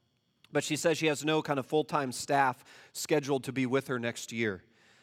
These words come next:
And finances, she said, are struggling. The church is in turmoil, and the, her church where she worships at just got a new pastor. The pastors in Bosnia are really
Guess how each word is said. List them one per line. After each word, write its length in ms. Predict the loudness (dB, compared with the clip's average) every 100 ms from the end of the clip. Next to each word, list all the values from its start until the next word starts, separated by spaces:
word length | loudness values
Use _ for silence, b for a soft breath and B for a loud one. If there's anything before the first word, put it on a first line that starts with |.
| b
And 100 | -12
finances, 600 | 0 2 2 -2 -2 -4
she 120 | -2 -4
said, 240 | 0 0
are 60 | 0
struggling. 500 | 0 0 2 0 0
The 80 |
church 320 | -2 -2 -2 -4
is 140 | -4
in 140 | -4
turmoil, 640 | -2 -2 0 0 2 2 0 B B -6
and 160 | -2
the, 60 | 0
her 100 | 0
church 320 | 0 -2 0
where 120 | -4
she 180 | 0 0
worships 460 | 2 2 0 -2 0
at 160 | 0
just 200 | -2 -2
got 160 | 0 2
a 40 |
new 180 | 0 -2
pastor. 480 | 2 2 2 -4 -6
The 80 | -6 _
pastors 540 | -4 -2 -2 -4 -6 -4
in 120 | 0
Bosnia 380 | 2 0 0 -4
are 60 |
really 480 | 0 0 2 0 -2